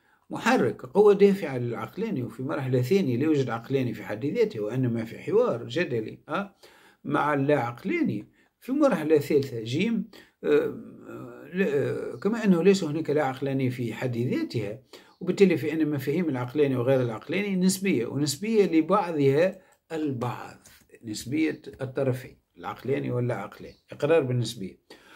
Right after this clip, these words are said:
بطبيعة الحال، إذا لم يعد هناك أي شيء عقلاني في حد ذاته، فينبغي أن يقال أنه في المقابل لا يوجد شيء غير عقلاني في حد ذاته.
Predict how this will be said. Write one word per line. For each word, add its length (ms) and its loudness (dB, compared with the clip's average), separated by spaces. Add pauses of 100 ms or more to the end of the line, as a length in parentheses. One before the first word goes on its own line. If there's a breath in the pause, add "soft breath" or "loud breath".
(240 loud breath)
بطبيعة 320 4
الحال، 340 0
إذا 260 4
لم 240 -2
يعد 420 0
هناك 640 -4
أي 240 0
شيء 300 -6
عقلاني 380 -2
في 80 -12
حد 220 -10
ذاته، 300 0
فينبغي 500 -4
أن 80 0
يقال 280 -2
أنه 260 0
في 120 -10
المقابل 520 -2
لا 80 2
يوجد 340 2
شيء 260 0
غير 200 0
عقلاني 440 -2
في 100 -8
حد 240 -2
ذاته. 460 0